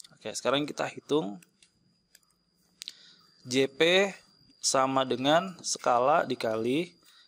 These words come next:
J S. Skalanya satu berbanding empat puluh ribu. Jarak sebenarnya delapan ratus. Jadi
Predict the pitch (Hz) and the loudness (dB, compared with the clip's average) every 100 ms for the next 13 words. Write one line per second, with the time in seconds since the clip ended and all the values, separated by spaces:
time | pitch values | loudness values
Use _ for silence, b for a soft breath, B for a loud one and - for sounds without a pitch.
0 | b - 113 110 - 127 131 123 113 - | b -8 -2 -2 -2 0 2 2 0 -4
1 | - - _ - - 120 117 117 131 170 | -6 -10 _ -10 -4 0 2 2 0 0
2 | 139 104 - 156 170 135 113 110 107 113 | 0 -2 -2 -2 0 0 -2 -6 -4 -2
3 | 151 180 - - 120 - 127 123 117 117 | -2 -2 -4 -2 -2 -2 -4 -4 -4 -8
4 | 113 117 135 180 - _ b b b b | -10 -2 2 2 -2 _ b b b b
5 | b _ 120 131 135 - 135 127 127 123 | b _ 0 2 0 -2 -4 -2 0 0
6 | 151 165 131 120 120 120 120 120 - 143 | 0 0 2 2 0 -2 -2 -2 0 0
7 | 127 113 - - 117 117 139 | 2 0 -6 -6 -4 -2 0